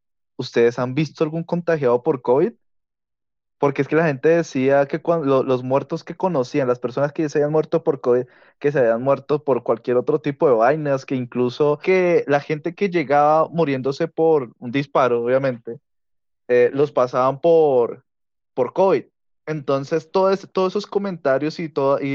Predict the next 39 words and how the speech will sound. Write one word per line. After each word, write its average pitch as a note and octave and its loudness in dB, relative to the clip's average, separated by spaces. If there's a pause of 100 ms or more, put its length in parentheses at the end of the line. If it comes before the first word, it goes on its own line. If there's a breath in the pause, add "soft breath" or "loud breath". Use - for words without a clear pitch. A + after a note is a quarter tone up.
(120)
y C#3 -4
todas C3 0
esas D#3+ -4
noticias C#3 -4
ayudaban C3 0
a, D3 0
a D#3+ 0
fo-, - -4
a C3+ 2
fomentar B2+ -2
esa B2 -2
línea D#3+ 0
de B2 2
que A#2+ -2 (320 loud breath)
solamente D#3 0
veíamos, C#3+ 0
eh, B2+ 0
eh, - 2
noticias D3+ -2
de D3+ 2 (220)
gente C#3+ -2
muerta D3+ 0
por, C#3+ 4 (560)
eh, B2 4
por - 0
covid, D#3+ 2 (420)
pero C3+ -2
que C3 -6
nadie B2+ 0
conocía D3+ -2
realmente C#3 -2
a C#3+ 4
alguien D3 -4
que C#3 -8
hubiese, B2 -4
se C3 -4
hubiese, A#2+ 0
se - -4
hubiese B2+ 0